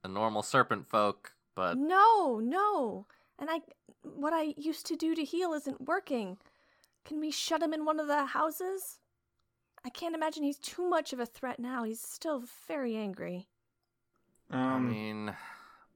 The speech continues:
Speaker 1: I can,
Speaker 3: I
Speaker 1: I can cast Hold Person on him, but that'll only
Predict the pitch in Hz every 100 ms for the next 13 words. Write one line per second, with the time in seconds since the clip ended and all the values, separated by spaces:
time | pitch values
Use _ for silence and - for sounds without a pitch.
0 | _ _ _ - 110 - 120 123 120 -
1 | 110 - 117 107 101 - 127 131 - 127
2 | 117 139 151 - 151 120 110 - 110 110
3 | 110 101 _ - - 104 104 107 107 98
4 | _ _ - _ _ _ _ - - _
5 | _ _ 98 104 107 113 120 123 117 110